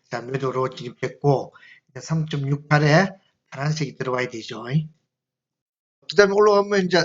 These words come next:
사점이팔이죠. 예, 사점이팔에서 하나 추가를 하겠습니다. 자, 사점이팔에서, 예, 사점이팔에서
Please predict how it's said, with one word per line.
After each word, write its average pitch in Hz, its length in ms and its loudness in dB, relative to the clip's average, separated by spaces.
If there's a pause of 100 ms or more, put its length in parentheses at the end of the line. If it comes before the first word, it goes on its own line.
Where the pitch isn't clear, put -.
사점이팔이죠. 175 1120 4 (680)
예, 117 260 -6
사점이팔에서 147 1160 4
하나 139 360 -2
추가를 143 340 2
하겠습니다. 127 800 -2 (1800)
자, 98 240 -20
사점이팔에서, 131 1400 -4
예, 120 100 -4
사점이팔에서 143 1400 2